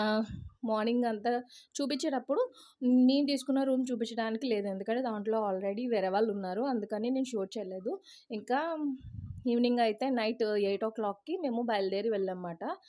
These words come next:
రూమ్ అయితే చాలా బాగుంది, ఇక్కడ చూపిస్తున్నాను చూడండి. నిహాల్కి కూడా చాలా బాగా నచ్చింది, ఎందుకంటే ఇంట్లోనే మనం ఎప్పుడూ చేస్తాం కదా, అలా బయటికి ఎప్పుడైనా వెళ్ళి సెలబ్రేట్ చేసుకోవాలి. నెక్స్ట్ ముఖ్యంగా సర్ప్రైజ్ చేయాలి ఎవరినైనా అని అనుకున్న వాళ్ళైతే ఖచ్చితంగా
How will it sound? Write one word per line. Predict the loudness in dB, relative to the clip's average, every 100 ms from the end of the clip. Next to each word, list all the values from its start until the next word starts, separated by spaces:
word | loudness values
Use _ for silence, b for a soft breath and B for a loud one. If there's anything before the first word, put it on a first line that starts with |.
| B B -10
రూమ్ | 2 2 4
అయితే | 0 0 -4
చాలా | -4 -4 -2
బాగుంది, | -2 -2 -4
ఇక్కడ | -6 -6
చూపిస్తున్నాను | -6 -6 -6 -6 -4
చూడండి. | -6 -6 -4
నిహాల్కి | -2 -2 -2 -4 -2
కూడా | -4
చాలా | -4 -4 -4 -2
బాగా | -2 -4 -4
నచ్చింది, | -8 -8 -12 -6 -8 B B B
ఎందుకంటే | -6 0 0 0
ఇంట్లోనే | -2 -2 0 0 2
మనం | 0 -2 -2
ఎప్పుడూ | -4 -2 -2 -2
చేస్తాం | -2 -4 -8 -8
కదా, | -6 -6 -6 -6 -6
అలా | -4 -2 0
బయటికి | 0 0 -2 -2 -2
ఎప్పుడైనా | 0 -2 -2 -2
వెళ్ళి | -2 -2 -4 -8 B B
సెలబ్రేట్ | -4 -2 0 -2 0
చేసుకోవాలి. | -2 0 0 0
నెక్స్ట్ | -2 -4 0 2
ముఖ్యంగా | 2 0 -2 0 -2 -4 -4
సర్ప్రైజ్ | -6 -2 0 0 0
చేయాలి | 0 2 2 2
ఎవరినైనా | 2 0 -4 -4 -4 -6
అని | -6 -6
అనుకున్న | -6 -4 -4 -4 -4
వాళ్ళైతే | -2 -2 0 -2 -2 -4 -4 b b b _
ఖచ్చితంగా | -6 -2 -4 -2 -4 -4 -6